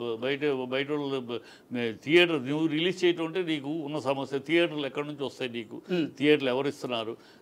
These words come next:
Speaker 1: నువ్వు థియేటర్
Speaker 2: వెళ్తున్నా సార్, ఏరియా
Speaker 1: ఒక్కొక్క
Speaker 2: వైడ్ చిన్న చిన్న
Speaker 1: ఒక్కొక్క
Speaker 2: డిస్ట్రిబ్యూటర్ ద్వారా
Speaker 1: థియేటర్,
Speaker 2: వెళ్తున్నా సార్.
Speaker 1: ఒక్కొక్క థియేటర్ దగ్గరికి వెళ్ళి నువ్వు అడ్వాన్సులు
Speaker 2: అట్లా కాదు, అట్లా కాదు.
Speaker 1: కట్టుకొని
Speaker 2: ఏరియా వైజ్ డిస్ట్రిబ్యూటర్లు తీసుకొని వెళ్తున్నాను.
Speaker 1: Hmm.
Speaker 2: యాక్చువల్‌గా నా సినిమా ఫస్ట్ copy రెడీ అయినప్పుడు జనవరి ఏడో తేదీ అయింది మేడం ఫస్ట్ copy.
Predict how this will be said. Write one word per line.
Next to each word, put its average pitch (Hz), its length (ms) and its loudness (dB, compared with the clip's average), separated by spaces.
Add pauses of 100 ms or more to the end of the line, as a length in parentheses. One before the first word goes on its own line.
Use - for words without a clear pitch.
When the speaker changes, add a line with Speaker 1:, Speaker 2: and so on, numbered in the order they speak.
Speaker 1:
నువ్వు 147 180 0
థియేటర్ 151 200 6
Speaker 2:
వెళ్తున్నా 202 260 8
సార్, 190 200 8
ఏరియా 185 180 6
Speaker 1:
ఒక్కొక్క 220 200 8
Speaker 2:
వైడ్ 214 120 8
చిన్న 262 80 6
చిన్న 208 140 -4
Speaker 1:
ఒక్కొక్క 196 220 2
Speaker 2:
డిస్ట్రిబ్యూటర్ 165 340 6
ద్వారా 185 120 10
Speaker 1:
థియేటర్, 185 140 8
Speaker 2:
వెళ్తున్నా 156 200 2
సార్. 143 100 2
Speaker 1:
ఒక్కొక్క 147 240 0
థియేటర్ 165 240 2
దగ్గరికి 156 280 2
వెళ్ళి 160 200 2
నువ్వు 151 260 2
అడ్వాన్సులు 160 540 2
Speaker 2:
అట్లా 277 160 6
కాదు, 269 120 10
అట్లా 262 160 10
కాదు. 240 140 10
Speaker 1:
కట్టుకొని 165 220 4
Speaker 2:
ఏరియా 240 160 8
వైజ్ 226 220 4
డిస్ట్రిబ్యూటర్లు 214 420 0
తీసుకొని 208 260 -2
వెళ్తున్నాను. 185 640 0
Speaker 1:
Hmm. 123 180 -2
Speaker 2:
యాక్చువల్‌గా 247 280 4
నా 214 80 6
సినిమా 208 220 2
ఫస్ట్ - 220 0
copy 190 140 6
రెడీ 170 120 2
అయినప్పుడు 165 500 -2 (140)
జనవరి 190 280 4
ఏడో 185 140 2
తేదీ 190 180 -2
అయింది 156 140 0
మేడం 131 220 -8
ఫస్ట్ - 120 -16
copy. 123 180 -12